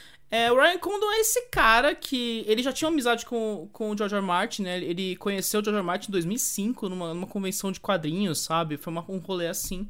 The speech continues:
É claro que ele foi meio chamado nessa vibe, assim. Ele já era muito próximo do George R. R. Martin e ele queria alguém pra tá lá próximo, né? É, essa série tem o, a primeira temporada, pelo menos, tem ele e o, e o Miguel Sapochnik, né? Que é o diretor do Batalha dos Bastardos na série principal, né?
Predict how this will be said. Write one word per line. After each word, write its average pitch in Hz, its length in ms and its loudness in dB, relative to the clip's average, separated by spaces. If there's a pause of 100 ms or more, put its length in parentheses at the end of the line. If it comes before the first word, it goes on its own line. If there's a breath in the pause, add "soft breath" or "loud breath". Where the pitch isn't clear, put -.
É 269 60 -4
claro 285 240 4
que 311 100 0
ele 294 80 2
foi 302 140 -2
meio 262 240 0
chamado 233 400 2
nessa 254 240 0
vibe, 214 360 4
assim. 170 180 -4
Ele 170 80 -4
já 190 140 0
era 226 120 2
muito 220 240 -2
próximo 208 400 -2
do - 40 -14
George 185 120 -4
R. 196 80 -6
R. - 20 -8
Martin 190 420 -4
e 233 40 -2
ele 226 140 -4
queria 233 240 0
alguém 220 180 -2
pra 233 140 -6
tá 233 160 0
lá 226 100 2
próximo, 175 560 -4
né? 147 160 -10
É, 214 420 2
essa 247 200 -2
série 320 320 4
tem 330 400 0
o, 214 420 -2 (140)
a 208 80 -2
primeira 233 260 0
temporada, 233 320 0
pelo 208 220 -2
menos, 208 260 -4
tem 247 220 -4
ele 233 180 0
e 269 60 -4
o, 220 140 -10
e 226 100 -4
o 233 60 0
Miguel 220 340 2
Sapochnik, 214 920 -2
né? 156 160 -4
Que - 180 -6
é 202 60 2
o 202 60 2
diretor 214 420 0
do 214 80 -4
Batalha 220 300 2
dos 208 80 -4
Bastardos 190 580 0
na 165 140 -6
série 165 260 -4
principal, 160 640 -6
né? 135 180 -8